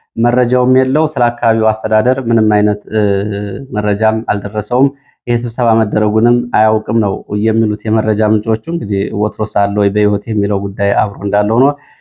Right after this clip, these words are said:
የአማራ ብልጽግና በራያ ቀጠናዎች፣ በራያ ስድስት ወረዳዎች ምን እየተከናወነ እንደሆነ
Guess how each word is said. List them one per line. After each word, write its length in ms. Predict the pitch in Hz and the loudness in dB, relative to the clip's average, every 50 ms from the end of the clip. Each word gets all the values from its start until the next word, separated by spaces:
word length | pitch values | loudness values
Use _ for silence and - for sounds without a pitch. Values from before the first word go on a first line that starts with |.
| _ _ _ - | _ _ _ -4
የአማራ 220 | 117 123 123 127 127 | -2 0 2 2 0
ብልጽግና 420 | 123 123 120 127 123 123 131 135 139 | 0 -2 -4 -6 -4 -2 0 0 0
በራያ 420 | 123 120 117 117 113 113 113 113 110 | 0 0 2 2 2 2 2 0 0
ቀጠናዎች፣ 440 | - - 110 117 113 117 131 139 - _ | 0 -2 -4 -2 -2 -2 -4 -6 -6 _
በራያ 340 | - - 110 110 107 107 107 | -2 -2 0 0 0 -2 -4
ስድስት 340 | - 110 107 110 107 - - | -6 -10 -18 -20 -20 -12 -6
ወረዳዎች 540 | 110 107 104 107 104 104 107 113 147 156 - - - - 110 | -4 -2 -2 0 0 0 0 0 0 -2 -4 -8 -6 -2 0
ምን 200 | 110 110 110 107 | 2 4 4 4
እየተከናወነ 680 | 104 110 110 117 113 - 110 107 107 104 104 104 104 | 2 0 -2 -2 -4 -2 0 2 2 2 2 2 2
እንደሆነ 300 | 104 104 104 113 123 135 | 2 2 2 2 2 2